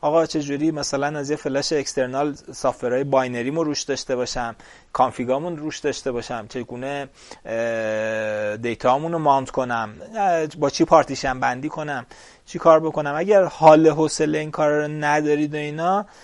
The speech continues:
خب، اه، نکنید این کارا رو. اه، <clears throat> دیگه اینکه دارم می‌گم، اه، باید هدفتون دقیقاً مشخص باشه. آه، این نه، هنوز هست، هنوز ریبوت نشده. ببینم اینجا پیغام ریبوتی چیزی ما نه، نمیده.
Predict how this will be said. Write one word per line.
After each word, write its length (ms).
خب، 220
اه، 500
نکنید 520
این 80
کارا 260
رو. 240
اه، 320
<clears throat> 340
دیگه 220
اینکه 520
دارم 220
می‌گم، 400
اه، 280
باید 240
هدفتون 460
دقیقاً 260
مشخص 500
باشه. 180
آه، 300
این 300
نه، 80
هنوز 320
هست، 380
هنوز 200
ریبوت 260
نشده. 300
ببینم 180
اینجا 200
پیغام 340
ریبوتی 580
چیزی 540
ما 160
نه، 380
نمیده. 560